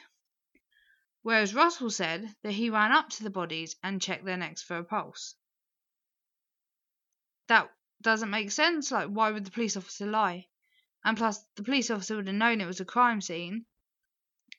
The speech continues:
so he wouldn't have let a member of the public, you know, run in. An autopsy was done on the girls, and both had been strangled,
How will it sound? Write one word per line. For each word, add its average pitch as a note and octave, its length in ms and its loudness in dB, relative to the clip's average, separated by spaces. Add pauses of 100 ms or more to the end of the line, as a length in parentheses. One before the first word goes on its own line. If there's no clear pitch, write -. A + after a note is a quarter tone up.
so G3 440 0
he A#3+ 160 0
wouldn't A3 280 0
have F3+ 140 -6
let A#3+ 280 4 (120)
a G3 100 -4
member F#3+ 300 0
of F3+ 80 0
the F3+ 80 -6
public, F3+ 540 -8 (1080)
you A3+ 100 -8
know, F#3 120 -2
run F#3 360 0
in. G3+ 220 -4 (1600)
An A#3 140 2
autopsy E4+ 440 2
was D4+ 140 0
done B3 200 2
on B3+ 100 0
the B3 60 -4
girls, F3 300 0
and F#3+ 200 -8
both B3 240 0
had C4+ 100 -8
been C4+ 160 -2
strangled, E3+ 540 -4